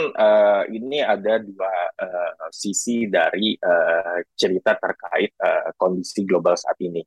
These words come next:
gitu. Mungkin ada good news, ada bad newsnya gitu. Mungkin saya pertama mulai dari, eh, bad newsnya. Bad newsnya adalah kondisi kita memang tidak dalam kondisi ideal. Di seluruh negara di dunia tidak dalam kondisi ideal.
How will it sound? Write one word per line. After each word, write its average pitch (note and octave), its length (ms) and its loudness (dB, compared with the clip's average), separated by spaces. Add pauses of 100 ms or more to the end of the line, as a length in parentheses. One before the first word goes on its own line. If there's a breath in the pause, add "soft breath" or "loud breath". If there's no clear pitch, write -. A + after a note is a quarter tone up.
gitu. - 240 -6
Mungkin F2 320 0
ada E2+ 400 2
good G2 240 2
news, B2+ 240 2
ada F#2 160 2
bad F#2 240 0
newsnya F#2+ 400 -2 (160)
gitu. - 240 -14 (400 loud breath)
Mungkin D#3 240 0
saya C3+ 160 2
pertama A#2 320 2
mulai A#2 320 2
dari, G2 480 -4
eh, F#2+ 240 0
bad G#2 240 -2
newsnya. A2+ 320 -8 (320)
Bad G2 240 -2
newsnya C#3 360 0 (360)
adalah F2+ 400 2 (320 loud breath)
kondisi A#2 480 0
kita G#2+ 240 0
memang A2 560 -2
tidak A2+ 320 0
dalam G2+ 240 0
kondisi F#2 480 -6
ideal. F2+ 320 0 (240)
Di D3 320 0
seluruh G#2 400 2
negara F#2 320 2
di F#2 160 -4
dunia F#2 400 0
tidak F2 240 -2
dalam F#2 320 0
kondisi F2+ 400 -4
ideal. F2 400 0